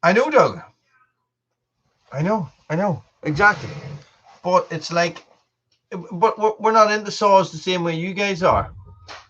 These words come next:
Bruno, don't come up here and start this again.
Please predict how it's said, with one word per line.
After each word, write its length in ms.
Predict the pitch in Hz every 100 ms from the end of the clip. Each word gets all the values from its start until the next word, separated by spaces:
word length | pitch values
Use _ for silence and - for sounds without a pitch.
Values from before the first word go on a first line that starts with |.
| _ _ _ _ - _ _ _ _ _ _ _ _ _ _ _ _
Bruno, 320 | 240 277 254
don't 200 | 294 294
come 140 | 233
up 160 | 247 240
here 140 | 226
and 100 | 208
start 280 | 170 208 180
this 160 | 185 156
again. 360 | 156 165 127